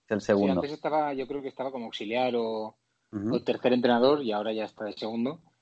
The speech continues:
Speaker 1: Ujú.
Speaker 2: Pero desde pequeños, o sea, te estoy hablando con siete, ocho años, ya nos,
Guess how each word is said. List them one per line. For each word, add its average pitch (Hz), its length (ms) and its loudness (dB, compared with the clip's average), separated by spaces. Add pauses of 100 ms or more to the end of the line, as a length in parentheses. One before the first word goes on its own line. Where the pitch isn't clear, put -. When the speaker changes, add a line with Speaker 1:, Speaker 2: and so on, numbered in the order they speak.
(280)
Speaker 1:
Ujú. 107 240 0
Speaker 2:
Pero 131 920 4
desde 127 600 -8
pequeños, 156 920 -4 (440)
o - 20 -18
sea, - 140 -6
te 127 60 -4
estoy 127 140 2
hablando 139 240 6
con 123 140 0
siete, 123 320 4
ocho 127 160 2
años, 139 480 0 (200)
ya 123 200 4
nos, - 580 0